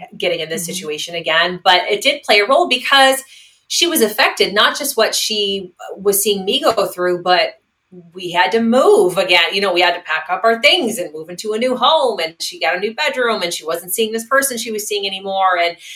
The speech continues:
Speaker 1: and so it was, uh, impacting her stability as
Speaker 2: Mm-hmm.
Speaker 1: well. And so I knew that for the both of us, I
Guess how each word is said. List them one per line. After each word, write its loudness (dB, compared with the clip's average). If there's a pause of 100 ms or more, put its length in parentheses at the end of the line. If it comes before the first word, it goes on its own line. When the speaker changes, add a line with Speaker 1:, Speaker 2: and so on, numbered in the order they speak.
(160)
Speaker 1:
and -2
so 4
it 0
was, 2
uh, -4
impacting 0 (480)
her 4 (1120)
stability -4
as -4
Speaker 2:
Mm-hmm. -14
Speaker 1:
well. 0
And -4
so 0
I -2
knew -2
that -4
for -6
the -8
both -4
of -4
us, -8
I -10